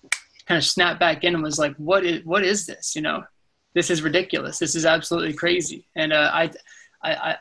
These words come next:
I'm thankful, you know, I never really had to go to any addiction counseling or anything like that.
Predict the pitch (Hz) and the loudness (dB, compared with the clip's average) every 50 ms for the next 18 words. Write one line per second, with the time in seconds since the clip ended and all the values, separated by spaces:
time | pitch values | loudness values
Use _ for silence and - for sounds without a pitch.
0 | _ - 165 165 156 147 - 247 269 277 262 202 190 180 175 180 185 190 202 196 | _ -2 -2 0 0 2 4 6 6 6 6 6 6 6 6 6 6 6 6 4
1 | 196 202 185 190 190 190 175 185 190 175 170 175 180 180 160 - - 180 170 165 | 2 2 4 4 6 6 6 6 4 4 4 2 2 2 2 2 2 2 2 2
2 | - - - 180 175 175 170 165 160 - - 180 170 170 190 185 - 196 185 - | 0 -4 -4 -2 0 0 0 -2 -2 -4 -4 -2 0 0 2 2 0 -2 0 2
3 | - 180 185 180 170 - 185 170 170 175 175 160 175 170 170 156 - - 160 165 | 4 4 4 4 2 0 0 2 2 2 0 0 0 0 0 0 2 4 4 4
4 | 170 165 - - | 4 2 0 -6